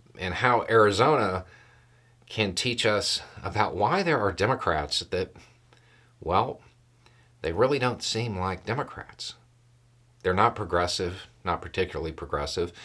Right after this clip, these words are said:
They're kind of centrist. Some might even call them corporate, right? Okay, so one of the questions was,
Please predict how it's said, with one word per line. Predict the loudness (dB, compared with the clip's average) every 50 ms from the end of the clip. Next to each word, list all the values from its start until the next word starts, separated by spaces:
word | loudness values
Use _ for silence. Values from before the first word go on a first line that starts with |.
| -18 -18 -18 -16 -12
They're | -12 -10
kind | -2 0 0 0 0
of | -2
centrist. | -2 -2 -2 -2 -2 0 2 2 2 2 0 -6 -8 -14 -20 -20 -20 -20 -20 -20 -20 -20 -12
Some | -6 -2 0 0 2 2
might | 0 0 -2 -4
even | -6 -8 -8 -8 -8
call | -2 0 2 2 2
them | 0 -2 -6 -6 -8 -12 -20 -20 -20 _
corporate, | -2 2 2 2 2 0 -10 -12 -12 -20 -20 -20 _ _ _ _ _ _ -10 -8
right? | -6 -6 -6 -8 -14 -20 -20 -20 -20 -20 -20 -20 -20 -20 -20 -20 -20 -20 -20 -20 -20 -20 _ _ _ _ _ _ _ _ _ _ _ _ _ _ 6 6
Okay, | 6 8 8 4 2 2 -4 -10 -18 -20 _ _
so | 2 4 6 6 4
one | 4 4 4 4
of | 4
the | 4 0
questions | 2 2 2 2 2 -2 -2 -4 -4 -2
was, | 0 0 0 0 -2